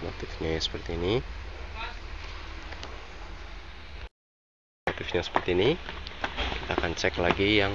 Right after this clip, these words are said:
terakhir nih ya. Dalam satu dus. Nih, motif balimun dalam satu dus ya. Ini dengan warna hijau,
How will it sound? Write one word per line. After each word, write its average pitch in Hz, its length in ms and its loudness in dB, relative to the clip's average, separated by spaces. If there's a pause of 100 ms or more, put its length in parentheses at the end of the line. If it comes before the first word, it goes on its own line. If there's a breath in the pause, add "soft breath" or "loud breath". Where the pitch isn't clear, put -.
(160)
terakhir 95 480 6
nih 80 160 4
ya. - 40 -4 (840)
Dalam 82 240 2
satu 90 320 2
dus. - 320 2 (880)
Nih, 85 160 4 (160)
motif 85 320 2
balimun 98 480 6 (1500)
dalam 80 240 2
satu 90 240 2
dus 80 320 6
ya. 71 40 0 (600)
Ini 82 160 0
dengan 87 240 6
warna 87 240 6
hijau, 95 400 10